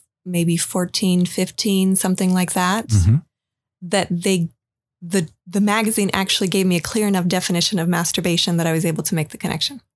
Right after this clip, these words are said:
Speaker 2: Uh, interesting. So what were you experiencing when you had that connection?
Speaker 1: I was devastated. I was completely devastated.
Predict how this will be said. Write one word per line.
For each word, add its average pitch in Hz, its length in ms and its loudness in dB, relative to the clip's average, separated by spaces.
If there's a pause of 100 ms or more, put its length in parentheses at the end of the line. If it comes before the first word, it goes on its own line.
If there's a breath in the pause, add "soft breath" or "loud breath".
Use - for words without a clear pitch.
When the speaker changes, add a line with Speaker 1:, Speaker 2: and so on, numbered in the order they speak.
(140)
Speaker 2:
Uh, 90 340 4
interesting. 98 460 2
So 95 160 2
what 107 180 4
were 120 120 2
you 107 160 4
experiencing 104 500 2
when 98 120 6
you 90 80 4
had 92 160 4
that 95 160 0
connection? 90 600 2 (760 loud breath)
Speaker 1:
I 196 180 2
was 285 140 -2
devastated. 175 600 -2 (1700)
I 190 100 0
was 190 300 0 (960)
completely 190 580 0
devastated. 185 640 -2